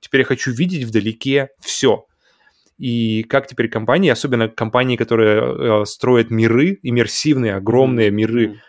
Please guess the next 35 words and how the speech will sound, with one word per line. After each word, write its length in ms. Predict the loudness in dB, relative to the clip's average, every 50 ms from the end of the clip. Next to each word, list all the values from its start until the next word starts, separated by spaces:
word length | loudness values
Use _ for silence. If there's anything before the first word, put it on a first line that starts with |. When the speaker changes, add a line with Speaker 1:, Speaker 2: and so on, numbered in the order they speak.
| _ _ -8
Speaker 1:
как 160 | -6 -4 -4
вот, 180 | -6 -6 -4 -2
э, 40 | -2
вот 380 | 0 0 0 0 0 -2 -2
этот 180 | -4 -4 -4 -6
вот, 120 | -10 -12 _ _ -12 -10
э, 100 | -10 -10
Starfield, 600 | -4 -2 -2 0 0 0 0 0 -2 -2 -4 -10 _ _ _ _ _ _ _ _ -8
если 200 | -6 -6 -6 -6
они 60 | -4
хотят 240 | -2 -2 -2 -2 -4
построить 320 | -6 -6 -4 -4 -4 -4
планеты 400 | -2 -2 0 0 -2 -2 -2 -6
с 80 | -10 -10
ку-, 260 | -14 _ -10 -8 -8 -8
с 140 | -4 -2
ландшафтом, 440 | -2 -2 0 0 -2 -2 -2 -2 -6
который 260 | -6 -4 -4 -4 -2
тоже 220 | -2 -2 0 0 2
должен 240 | 2 2 2 0 -2
уходить 240 | -2 -2 -4 -4 -2
куда-то 260 | 0 -2 0 0 -2
в 20 | -6
бесконечность. 640 | -6 -6 -6 -4 -4 -4 -4 -6 -8 -12 -16 -18 -20 _ _ _ _ _ _ _ _ _ _ _ _ _ _ -20 -20 -20 _ -2
Мне 120 | 0 0 0
очень 160 | 0 -4 -2
интересно 260 | -2 -2 -2 -2 -2
будет 140 | -4 -4 -4
посмотреть. 500 | -4 -6 -8 -4 0 0 0 0 0 -4 -8
Speaker 2:
Ну, 100 | -6 -4
тут, 280 | -2 0 0 0 0 0
Speaker 1:
Э, 80 | 0
о-, 140 | 2 2 2 4
Speaker 2:
тут 40 | 4
Speaker 1:
очень, 340 | 4 4 4 0 -2 -2